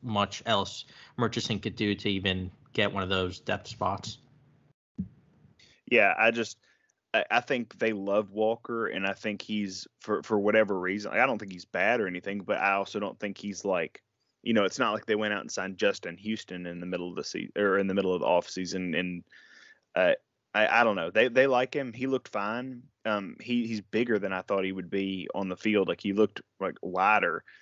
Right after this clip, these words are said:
Speaker 2: Um, but he did, he, you know, he played everything right. Like, it, I, he played backside, like, he played the quarterback if there's a boot and all that. Like,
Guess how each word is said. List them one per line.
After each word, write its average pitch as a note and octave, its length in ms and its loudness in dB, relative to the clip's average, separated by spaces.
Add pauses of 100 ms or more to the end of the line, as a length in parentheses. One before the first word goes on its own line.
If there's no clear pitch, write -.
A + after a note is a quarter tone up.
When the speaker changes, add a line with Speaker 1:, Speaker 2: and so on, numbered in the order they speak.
(220)
Speaker 2:
Um, G#2 180 0
but A2+ 100 4
he C#3 120 -4
did, C3+ 160 0
he, B2 100 -6
you A#2 100 -2
know, A2 100 2
he A2 100 -2
played G#2+ 300 2
everything A2 320 0
right. G2 360 0
Like, F2+ 200 -2
it, - 200 -2 (180)
I, G2 220 2
he G#2+ 300 -4 (960)
played G#2 280 2
backside, G2 540 0
like, G2 120 -6
he G#2+ 80 -4
played G2+ 280 0
the G#2 60 -2
quarterback G2+ 460 0
if - 60 -20
there's G2+ 200 0
a G2 40 -8
boot G2+ 420 0
and E2+ 140 -8
all G2 160 -2
that. G2+ 280 2
Like, G2 240 -2